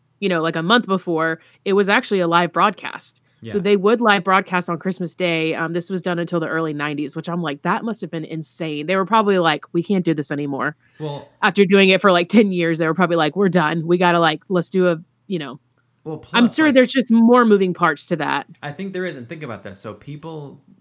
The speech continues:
Speaker 2: either already have an image of what Disney World should look
Speaker 1: <clears throat>
Speaker 2: like. In other words, like, a paradise where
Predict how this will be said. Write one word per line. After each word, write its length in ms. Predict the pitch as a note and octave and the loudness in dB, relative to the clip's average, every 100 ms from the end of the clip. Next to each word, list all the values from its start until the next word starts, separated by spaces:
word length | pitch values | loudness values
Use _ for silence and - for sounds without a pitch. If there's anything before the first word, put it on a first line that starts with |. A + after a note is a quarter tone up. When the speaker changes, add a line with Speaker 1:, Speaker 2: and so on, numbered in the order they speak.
| _ - | _ -12
Speaker 2:
either 380 | C3 A#2+ A2+ | -10 -10 -12
already 380 | B2 B2+ B2+ A#2+ | -10 -8 -8 -8
have 400 | G#2+ - A#2 B2 | -10 -10 -10 -10
an 80 | C3+ | -12
image 320 | C#3 D3 D3 | -14 -14 -12
of 100 | C#3 A#2+ | -14 -14
what 120 | A#2 | -14
Disney 220 | B2 B2 | -14 -14
World 260 | A#2+ A2+ G2 | -12 -12 -14
should 260 | - B2+ C#3+ | -12 -4 -2
look 180 | - | -2
Speaker 1:
<clears throat> 40 | - | -4
Speaker 2:
like. 240 | D3+ D3+ | -10 -12
In 120 | - B2+ | -14 -12
other 140 | A#2+ | -10
words, 240 | A#2+ A2+ | -10 -10
like, 300 | A#2 G2+ F#2+ _ | -10 -12 -14 _
a 80 | A2+ | -18
paradise 680 | - A2 A2 A2 G#2+ G2+ - | -14 -12 -10 -10 -10 -12 -14
where 260 | F#2+ F2+ | -14 -14